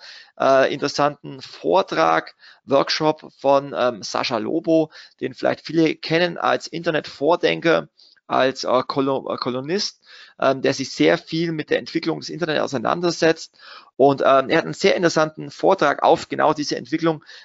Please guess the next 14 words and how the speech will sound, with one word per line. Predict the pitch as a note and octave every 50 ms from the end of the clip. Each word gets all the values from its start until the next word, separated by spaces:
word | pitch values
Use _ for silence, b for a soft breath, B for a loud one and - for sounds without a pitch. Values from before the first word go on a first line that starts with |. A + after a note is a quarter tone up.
| B -
äh, | - B2 B2 A#2+
präsentiert | - - - B2+ C#3 - C3 - - - E3 F#3 F#3+ F#3
und | - - C#3 C3+ -
seine | C3+ C3 C3+
Kernaussage | - - - - D#3+ F#3 G#3 F#3+ - - A2+ C3 - - - B2 B2+ C3+ - D3+ D3+ B2
war, | B2+ B2+ C#3 D3+ D#3+ D#3+ - B B B B B B B B B B
dass | - B2+ - C3+
man | C#3 A#2+
eigentlich | - - B2 B2+ C#3+ D#3 C#3 - _ _
gar | - C3 C3+ E3+
nicht | F#3 F3 D3+ -
mehr | C3 C#3 D3 C#3+
von | - C#3+ C3+ A#2+
diesem | - - B2+ A#2+ B2 A#2+